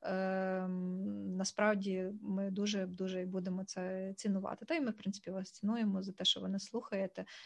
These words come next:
ем, репостите, м, розказуєте про нас вашим друзям, родичам і, і знайомим.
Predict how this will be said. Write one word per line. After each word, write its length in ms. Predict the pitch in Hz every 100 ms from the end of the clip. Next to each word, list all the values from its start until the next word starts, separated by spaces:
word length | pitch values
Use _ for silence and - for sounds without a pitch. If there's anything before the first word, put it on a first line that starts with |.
| - _
ем, 140 | 214 196 196 190 185 185 185 196 196 196
репостите, 680 | 190 214 226 - 190 - 190 190 202
м, 420 | 196 196 202 196
розказуєте 600 | 190 - 202 208 196 -
про 180 | 170 185
нас 320 | 185 190 -
вашим 380 | 196 180 - 185
друзям, 520 | 196 214 214 202 185
родичам 580 | 180 190 185 180 185 180
і, 220 | 175 175
і 240 | 175 - 196
знайомим. 560 | 185 185 - 185 196